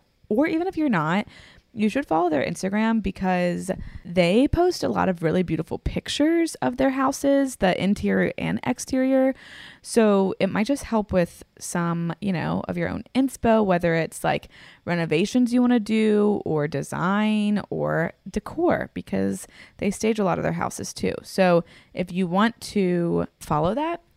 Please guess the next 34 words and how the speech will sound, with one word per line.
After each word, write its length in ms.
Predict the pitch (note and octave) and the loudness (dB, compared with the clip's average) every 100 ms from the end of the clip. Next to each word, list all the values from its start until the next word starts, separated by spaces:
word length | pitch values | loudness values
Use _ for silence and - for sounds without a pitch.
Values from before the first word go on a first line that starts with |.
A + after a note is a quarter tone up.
| - | -8
you 160 | F#3 | -6
can 120 | - | -4
just 180 | F3 - | -6 -4
follow 240 | E3+ E3 D#3+ - | 0 0 -2 0
at 260 | E3+ - | -2 -2
Defatta 500 | E3+ - E3 D#3+ D#3+ | -6 0 0 2 -2
Custom 400 | - - - D#3 | -4 -10 -8 -8
Homes, 480 | D#3 D3+ D#3+ E3+ - - - - - | -6 -6 -6 -8 -12 -20 -20 -20 -8
and 140 | F3+ | -4
Defatta 380 | E3+ F3 E3+ E3 | -2 0 0 0
is 160 | E3+ F3 | -6 -8
D 220 | E3 - | -8 -8
E 220 | D#3+ D#3 - | -8 -8 -6
F 180 | - - | -8 -6
A 220 | F#3 G2 - - | -6 -6 -8 -14
T 160 | - - | -14 -12
T 180 | - - | -10 -6
A, 200 | F2+ - | -6 -8
just 200 | - - | -14 -10
like 220 | - - - | -8 -8 -8
my 100 | - | -10
name. 240 | - - - - - - - | -10 -12 -16 -20 -20 -12 0
Uh, 160 | F3+ - | 0 2
I'm 100 | F#3+ | -2
just 140 | - | 0
looking 180 | F#3 F3+ | 0 0
at 60 | |
their 100 | E3+ | 0
page 300 | E3 E3 D#3+ | 0 0 -2
now, 300 | D#3+ D#3 F3 - | -4 -2 -2 -2
and 160 | E3+ | -6
everything 360 | D#3+ - E3+ F3+ | -6 -4 -4 -2
is 120 | F#3 | -2
so 800 | - - - - - - F#2+ F3 | -4 -8 -8 -4 -2 -2 -2 -4